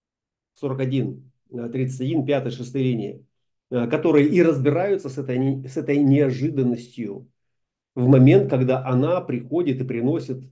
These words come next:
смуту, и приходит дистракцию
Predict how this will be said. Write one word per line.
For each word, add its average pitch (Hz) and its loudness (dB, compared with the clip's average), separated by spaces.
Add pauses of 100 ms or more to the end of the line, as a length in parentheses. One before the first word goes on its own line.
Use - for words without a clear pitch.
(120)
смуту, 240 2 (140)
и 147 4
приходит 135 2
дистракцию 196 0